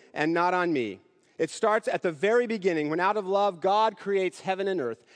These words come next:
and the pinnacle of his creation is humanity. And for their own good, God puts limits around what they can do.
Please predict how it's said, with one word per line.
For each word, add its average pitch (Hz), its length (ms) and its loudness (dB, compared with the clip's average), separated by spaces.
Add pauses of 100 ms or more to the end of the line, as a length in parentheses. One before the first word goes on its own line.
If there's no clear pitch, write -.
(120)
and 175 180 0
the 175 60 0
pinnacle 277 560 0
of 233 80 0
his 240 140 -6
creation 160 600 -4 (240)
is 170 200 0
humanity. 147 680 -2 (1200)
And 175 160 -2
for 220 100 0
their 220 160 2
own 262 280 2
good, 214 240 0
God 226 280 2
puts 233 240 -2
limits 233 400 0
around 202 380 0
what 202 160 0
they 202 140 0
can 214 180 -2
do. 214 240 -2